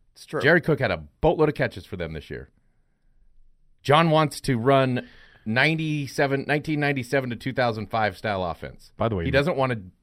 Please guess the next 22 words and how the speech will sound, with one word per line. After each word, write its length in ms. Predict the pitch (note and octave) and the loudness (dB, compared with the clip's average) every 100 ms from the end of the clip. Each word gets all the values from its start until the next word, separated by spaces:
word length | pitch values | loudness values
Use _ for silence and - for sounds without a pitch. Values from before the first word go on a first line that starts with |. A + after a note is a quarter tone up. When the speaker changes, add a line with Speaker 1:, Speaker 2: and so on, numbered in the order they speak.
| _ | _
Speaker 2:
innovate. 400 | G#2 G#2+ F#2 - _ _ F2+ | -4 -2 -4 -8 _ _ -6
Speaker 3:
McShay's 540 | G#2 - - D3+ F#3+ | -6 -4 -2 0 0
got 280 | A#2+ D#2+ B1+ | -2 -4 -4
Burns 400 | F2+ G2 G2+ D#2+ | -2 0 -2 -4
going 320 | D2 C#2 D2+ _ | -10 -10 -14 _
eight 180 | F2+ F2+ _ _ | -10 -10 _ _
to 120 | - | -10
lo-, 220 | D2 C#2+ - D#2+ | -10 -10 -10 -14
to, 300 | - F#2+ D#2 | -8 -6 -6
uh, 40 | C#2 | -8
Detroit. 480 | A#1 - F2 C2+ - - _ | -12 -12 -10 -10 -12 -20 _
Speaker 2:
Here's 220 | - G#3+ | -2 0
the 100 | F3 | 2
other 140 | D#3+ D#3+ | 4 4
reason 240 | D3 C3+ | 2 2
they 60 | B2 | 0
could 140 | A2+ | 0
take 140 | B2 G#2+ | -2 0
Hawkinson. 480 | G#2 G#2 D#2 - - _ _ _ - | -2 -4 -10 -16 -20 _ _ _ -6
'Cause 200 | D#3+ A#2 | -4 2
they 180 | D#3+ D3 | 2 2
have 460 | D#3+ D#3 D3+ C#3+ | 0 2 0 -2